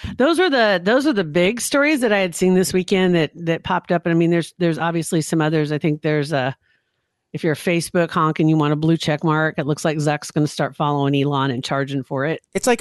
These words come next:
Speaker 2: what does that even mean anymore? I was thinking of, I was thinking about that this weekend about the blue check mark, just randomly. Something came up on, I saw it on something online. It's like,
Speaker 1: Mm-hmm.
Speaker 2: now that you pay for it,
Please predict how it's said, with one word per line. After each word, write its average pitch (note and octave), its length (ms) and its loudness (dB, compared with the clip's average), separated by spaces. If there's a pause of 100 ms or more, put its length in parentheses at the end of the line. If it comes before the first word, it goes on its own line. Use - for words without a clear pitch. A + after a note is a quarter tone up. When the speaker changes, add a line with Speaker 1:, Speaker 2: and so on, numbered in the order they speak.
Speaker 2:
what G#3 200 2
does C4 100 0
that A3+ 140 0
even G3+ 180 0
mean D#3+ 160 -2
anymore? C3 380 -2
I D#3+ 80 -2
was F3+ 120 0
thinking B3 300 0
of, E3+ 120 -2
I D#3 100 2
was D#3 120 -2
thinking A3+ 200 -2
about F#3+ 140 2
that D#3+ 180 0
this C#3+ 180 -2
weekend C3 640 0
about A2 280 -2
the G#2+ 60 -12
blue A2 200 -4
check - 260 -6
mark, F2+ 180 -6
just - 160 -10
randomly. F#2+ 380 -8
Something B2 260 -6
came - 120 -10
up - 120 -4
on, G2 180 -8
I F#2+ 100 -8
saw F#2+ 200 -4
it F2+ 60 -6
on F#2 60 -14
something - 200 -10
online. F2+ 280 -10 (200)
It's - 180 -2
like, G#3 200 4
Speaker 1:
Mm-hmm. A3 60 4
Speaker 2:
now G#3+ 120 2
that A#3+ 120 -4
you G3+ 100 -6
pay A#3+ 240 -2
for C3 320 0
it, - 160 -2